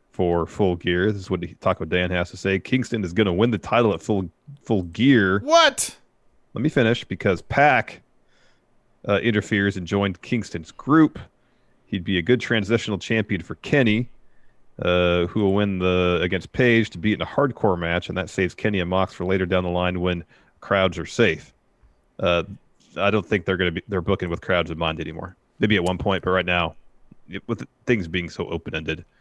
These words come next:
Speaker 1: we don't know when larger crowds are gonna be, uh, you know, I guess in Florida, you can have large crowds now if you really wanted to.
Speaker 2: Mm-hmm.
Speaker 1: Um, uh, but, you know, thankfully A E W is taking the, the tact of limited capacity.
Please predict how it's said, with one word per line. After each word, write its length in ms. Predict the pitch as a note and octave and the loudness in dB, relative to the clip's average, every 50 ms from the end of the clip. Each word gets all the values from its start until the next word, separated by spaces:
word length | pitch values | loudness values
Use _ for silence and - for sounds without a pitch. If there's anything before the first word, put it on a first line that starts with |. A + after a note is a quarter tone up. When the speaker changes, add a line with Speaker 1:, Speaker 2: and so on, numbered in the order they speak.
| _ _ _ | _ _ _
Speaker 1:
we 120 | - C3 | 2 4
don't 160 | A2 F#2+ E2+ E2 | 4 4 2 0
know 120 | E2+ E2 | -2 -2
when 220 | D#2+ D#2+ D#2+ E2 - - | -2 -4 -6 -10 -10 -8
larger 340 | G2+ F#2+ F2+ F2 E2 - F2 | -4 -2 0 -2 -2 -4 -8
crowds 360 | - - F2 E2 E2+ D#2+ - | -6 -4 -2 -2 -2 -4 -6
are 40 | F2 | -8
gonna 100 | E2 D#2+ | -10 -8
be, 220 | - F2 E2+ E2+ - | -8 -6 -6 -6 -6
uh, 160 | - F2 E2+ - - _ | -6 -6 -8 -8 -10 _
you 100 | - G2 | -10 -8
know, 100 | F2 E2 | -6 -4
I 80 | E2 E2+ | -4 -2
guess 160 | E2+ G#2 G2+ - | -2 -4 -4 -6
in 40 | |
Florida, 340 | - - - G2 F#2+ F#2 E2+ | -10 -12 -8 -4 -4 -4 -4
you 40 | E2+ | -4
can 80 | F2+ F2+ | -4 -6
have 100 | E2+ D#2+ | -6 -6
large 260 | D#2+ E2 E2+ E2 - | -6 -6 -6 -6 -8
crowds 380 | - - F2 E2+ E2 D#2+ - | -8 -8 -6 -6 -8 -8 -12
now 340 | F2 E2 E2 F2+ G2 G2 E2 E2 | -12 -10 -8 -6 -6 -6 -6 -8
if 120 | - - | -10 -14
you 60 | - | -12
really 200 | - E2 E2 E2 | -12 -10 -10 -10
wanted 360 | D#2+ D#2+ F2+ F#2+ F#2+ - - | -8 -6 -4 -4 -4 -6 -8
to. 220 | - - - - - _ _ - - | -14 -16 -16 -16 -18 _ _ -16 -12
Speaker 2:
Mm-hmm. 840 | E2 F2 E2+ E2+ E2 D#2+ E2 D#2+ D2+ C#2 C2 B1+ - _ - - - | -8 -6 -6 -6 -6 -6 -8 -8 -8 -10 -12 -14 -16 _ -18 -10 -6
Speaker 1:
Um, 460 | F2 F2 E2+ E2 D#2+ D#2 D#2 D#2+ D#2 - _ _ _ _ _ _ _ _ _ _ _ _ _ _ _ _ _ _ _ _ _ _ | -4 -4 -2 -2 -4 -6 -8 -12 -16 -20 _ _ _ _ _ _ _ _ _ _ _ _ _ _ _ _ _ _ _ _ _ _
uh, 480 | - E2+ E2+ - - - - - - - - - - - _ - | -6 -4 -4 -4 -6 -8 -10 -12 -14 -16 -18 -20 -20 -20 _ -6
but, 200 | F#2 E2 E2+ - | -4 -4 -4 -4
you 100 | - F#2 | -4 -4
know, 180 | E2+ E2 E2 E2+ F#2+ - _ _ | -4 -4 -4 -8 -12 -20 _ _
thankfully 400 | - G2 G2 - - F2+ F2 E2+ | -4 -4 -4 -4 -4 -6 -4 -2
A 20 | E2+ | -2
E 160 | F2+ E2+ E2+ | -2 -2 -4
W 320 | D#2+ D#2+ F2+ E2+ E2 E2+ E2 | -2 -2 -2 -2 -2 -4 -6
is 60 | - | -6
taking 440 | - - F2 - E2+ E2 E2 F2 F2+ - | -6 -6 -6 -6 -8 -10 -12 -12 -12 -8
the, 240 | - E2+ E2 - - - | -6 -6 -6 -6 -6 -8
the 80 | - | -10
tact 380 | - - G2 F2+ E2+ - _ - | -4 -2 0 0 0 -2 _ -6
of 240 | F2 E2 D#2 - _ _ _ _ _ _ _ _ - | -6 -6 -6 -10 _ _ _ _ _ _ _ _ 0
limited 240 | G#2+ G2+ F#2 E2+ - - | 0 2 2 0 -2 -4
capacity. 600 | - - G#2 F#2+ F2 D#2+ - F2+ E2 F2+ G2 | -2 0 2 2 2 0 -2 -6 -8 -8 -8